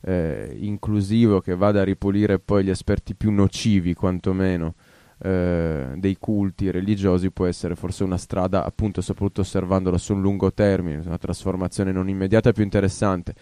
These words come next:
L'altro punto che, che mi ha suggerito quanto, quanto dicevi tu è che probabilmente il fatto che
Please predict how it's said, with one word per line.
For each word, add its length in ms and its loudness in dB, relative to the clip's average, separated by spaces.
L'altro 320 2
punto 420 6
che, 720 -2
che 180 -6
mi 100 -4
ha 640 -4
suggerito 600 -2
quanto, 420 -4
quanto 280 -4
dicevi 400 0
tu 220 4
è 180 -6
che 180 -2
probabilmente 760 2
il 80 -4
fatto 400 0
che 320 2